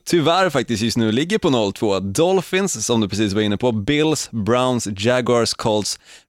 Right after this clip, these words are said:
Redskins, kanske inte helt otippat, Bears och Saints.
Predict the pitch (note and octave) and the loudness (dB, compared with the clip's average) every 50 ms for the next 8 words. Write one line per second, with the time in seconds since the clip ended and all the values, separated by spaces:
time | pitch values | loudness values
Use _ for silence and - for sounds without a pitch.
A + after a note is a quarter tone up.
0 | - - G2+ G#2 B2 C#3+ D#3 C3 - - - E3 D#3+ D3 - - - - G#3 G3+ | -6 -2 0 2 2 2 0 -2 -4 -2 0 0 0 0 -2 -4 -2 -2 0 0
1 | D#3+ A#2+ G2+ - - F3+ D3+ C3 - B2+ B2 A#2+ G#2 - A#2 G#2+ - A#2 G#2+ _ | 0 0 -2 0 -2 -2 -2 0 0 0 0 0 0 0 -2 0 0 -2 -2 _
2 | - A2 G2+ - - - - - _ - F#2 F2+ A#2 A2 G#2 F#2+ F#2 - - F#2+ | -2 -4 -4 -4 -14 -20 -20 -20 _ -10 -2 -2 0 2 2 0 -2 -2 -6 -6
3 | - - - - - - F3+ F3+ B2+ - - D#2 - - - - - | -4 -4 -4 -4 -2 -2 -4 -4 -4 -8 -10 -12 -10 -8 -8 -8 -10